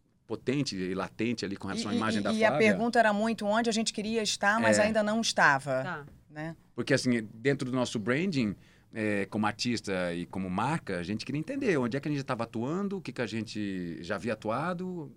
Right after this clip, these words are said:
Speaker 1: onde a gente não estava. E es-, esse planeta que surgiu de maneira bastante potente foi da, do bem-estar e da inspiração ligada à saúde e ao fitness. Porque a Flávia, por exemplo,
Speaker 3: Uhum.
Speaker 1: não tinha um momento que ela não ia pra academia que não era flagrada por um paparazzo.
Speaker 3: Sim.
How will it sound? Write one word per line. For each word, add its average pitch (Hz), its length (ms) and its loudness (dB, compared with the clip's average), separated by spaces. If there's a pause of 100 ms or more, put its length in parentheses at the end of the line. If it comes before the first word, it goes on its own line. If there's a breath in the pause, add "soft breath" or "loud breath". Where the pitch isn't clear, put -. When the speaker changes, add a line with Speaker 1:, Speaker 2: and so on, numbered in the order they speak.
(160)
Speaker 1:
onde 101 160 -8
a - 20 -4
gente 107 160 -8
não 107 160 -6
estava. 151 560 -4
E 139 120 -12
es-, 135 180 -10
esse - 180 -6
planeta 143 360 -6
que - 80 -12
surgiu 127 220 -8
de 131 60 -12
maneira 123 240 -4
bastante 131 460 -6 (600 soft breath)
potente 139 440 0
foi 170 320 -2
da, 185 680 0
do 147 100 -2
bem-estar 160 480 0 (680 soft breath)
e 120 120 -6
da 120 120 2
inspiração 156 580 0
ligada 123 400 2
à 113 40 0
saúde 135 460 0
e 170 240 0
ao 165 280 0
fitness. 110 500 -4
Porque - 240 -6
a 131 40 0
Flávia, 165 360 -2
por 127 160 0
exemplo, 113 520 -2 (460 loud breath)
Speaker 3:
Uhum. 139 80 -2
Speaker 1:
não 151 60 2
tinha 170 180 -2
um 202 60 2
momento 202 340 4
que - 60 -2
ela 160 100 2
não 143 180 4
ia 131 120 6
pra 120 140 0
academia 123 580 2
que 196 100 -2
não 202 120 0
era 196 120 0
flagrada 220 460 -2
por 117 140 -6
um 107 60 -4
paparazzo. 85 600 -8
Speaker 3:
Sim. 165 100 -18